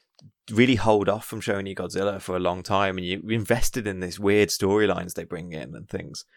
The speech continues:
The only one I really hated, Godzilla King of the Monsters, is quite bad. That's the kind of remake. I mean, the one, the American s-, kind of reshift it and stuff. And, um,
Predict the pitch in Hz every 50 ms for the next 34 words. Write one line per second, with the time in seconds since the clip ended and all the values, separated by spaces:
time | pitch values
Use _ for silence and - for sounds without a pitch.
0 | _ _ _ _ _ _ _ _ 117 120 147 170 170 147 120 101 92 92 95 92
1 | - - - - 98 113 - - - - - 120 104 117 139 127 123 - 123 107
2 | 101 90 87 92 95 95 101 90 78 80 - - - - - - - 50 - -
3 | - - _ _ _ _ _ _ _ - - 95 - - 101 - - 82 80 -
4 | 87 85 85 87 - - 50 50 - - - - - _ _ _ - 104 101 95
5 | 92 90 92 87 - 92 90 - - 98 92 - - 92 92 90 85 90 - -
6 | 92 82 82 82 - _ _ _ - - - - _ _ _ _ _ _ _ _
7 | _ _ - - 95 82 82 82 87 87 90 - - - 92 - - - - -
8 | - - - - - - 90 92 - - _ _ _ _ _ _ _ _ _ _
9 | _ _ _ - 101 101 104 101 98 98 92 90 85